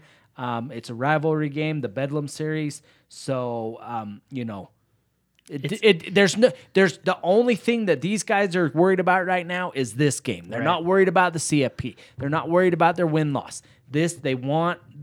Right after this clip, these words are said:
Speaker 1: the bragging rights in state on this game.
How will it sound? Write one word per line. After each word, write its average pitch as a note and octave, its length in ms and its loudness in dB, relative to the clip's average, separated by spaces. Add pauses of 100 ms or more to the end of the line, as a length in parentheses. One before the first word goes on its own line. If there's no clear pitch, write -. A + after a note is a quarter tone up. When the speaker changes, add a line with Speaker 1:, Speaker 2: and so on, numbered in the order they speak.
Speaker 1:
the C3 140 2
bragging D#3+ 520 0
rights D#3 460 -2
in D3+ 200 -2
state C#3+ 580 -4
on A#2 180 -4
this C#3+ 200 -4
game. C#3+ 400 -4